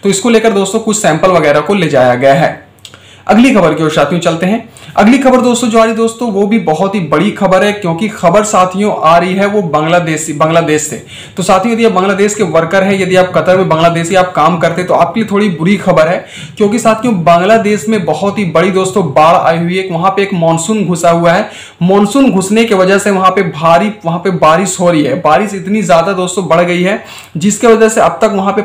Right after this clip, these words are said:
पच्चीस लोगों की मारे जाने की खबर आ रही है और लगभग वहाँ पे millions लोग जो है, यानी लगभग दोस्तों चार मिलियन लोग जो वहाँ पे अभी बेघर हो गए हैं, यानी इस पे प्रभावित हुए हैं। तो दोस्तों ये बहुत ही भारी वहाँ पे बारिश हो रहा है, जिसका लेकर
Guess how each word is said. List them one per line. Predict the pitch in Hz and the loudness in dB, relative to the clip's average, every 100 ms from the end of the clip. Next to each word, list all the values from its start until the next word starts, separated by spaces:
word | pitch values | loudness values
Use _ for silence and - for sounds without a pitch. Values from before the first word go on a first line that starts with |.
| - | -2
पच्चीस | 190 185 - 254 - | -2 -2 -2 -2 0
लोगों | 202 185 202 | -2 0 0
की | 196 156 - - - - | 0 -4 -6 -16 -16 -2
मारे | 170 175 208 | 2 4 4
जाने | 202 196 214 | 2 2 0
की | 214 220 | -2 -2
खबर | 196 175 196 | 0 2 4
आ | 190 | 4
रही | 202 | 2
है | 208 | 0
और | |
लगभग | 170 170 214 208 | 0 2 0 0
वहाँ | 202 196 | -4 -2
पे | 214 208 | -2 0
millions | 175 202 202 247 233 | 2 2 2 2 0
लोग | 190 202 190 | 0 2 2
जो | 170 | 0
है, | 147 | 2
यानी | 165 175 - - - 180 | 0 -2 -12 -20 -12 0
लगभग | 185 185 233 | 2 2 0
दोस्तों | 226 233 226 | -2 -2 -6
चार | - 202 220 | 0 2 2
मिलियन | 208 196 190 220 | 0 -4 -2 -2
लोग | 196 196 180 | -2 -4 -2
जो | |
वहाँ | 185 185 | -2 -2
पे | 202 | 0
अभी | 175 160 170 | 0 0 -4
बेघर | 151 160 160 202 | -2 -2 0 0
हो | 202 185 | 0 0
गए | 175 | 0
हैं, | 185 | -2
यानी | 190 165 185 | 0 0 -2
इस | 170 | -4
पे | 220 | -4
प्रभावित | 220 185 175 180 196 226 190 | -2 0 0 2 0 0 -4
हुए | 156 | -4
हैं। | 156 - - - - - - | -4 -12 -20 -20 -20 -20 -2
तो | |
दोस्तों | 208 226 269 | 2 2 2
ये | 240 | 0
बहुत | 190 220 | 2 2
ही | 226 | 2
भारी | 175 165 175 | 0 2 2
वहाँ | 214 202 | 2 -2
पे | 208 | -2
बारिश | 175 156 190 190 | 2 2 0 -4
हो | 180 | 0
रहा | 190 202 | 2 2
है, | 190 | 0
जिसका | 165 160 202 277 | -6 -4 -2 0
लेकर | 262 - 190 | -2 0 0